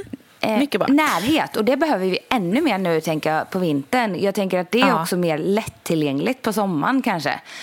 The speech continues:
Speaker 1: Men
Speaker 2: Mm.
Speaker 1: att, eh, det här närhets- och myset, det får vi inte glömma bort på hösten.
Speaker 2: Sant.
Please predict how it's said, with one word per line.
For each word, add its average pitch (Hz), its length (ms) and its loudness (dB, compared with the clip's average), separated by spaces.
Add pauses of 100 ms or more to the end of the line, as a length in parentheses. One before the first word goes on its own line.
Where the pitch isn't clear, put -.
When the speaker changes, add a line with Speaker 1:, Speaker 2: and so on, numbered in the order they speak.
(340)
Speaker 1:
Men 196 300 2
Speaker 2:
Mm. 170 120 -2
Speaker 1:
att, - 380 -6 (320)
eh, 185 380 0
det 196 60 0
här 175 180 0
närhets- 160 800 -2
och 190 160 -2
myset, 180 600 0
det 170 120 0
får 240 160 -2
vi 254 100 2
inte 196 140 -2
glömma 156 220 0
bort 147 200 -6
på 160 80 -2
hösten. - 500 -4 (500)
Speaker 2:
Sant. - 720 -8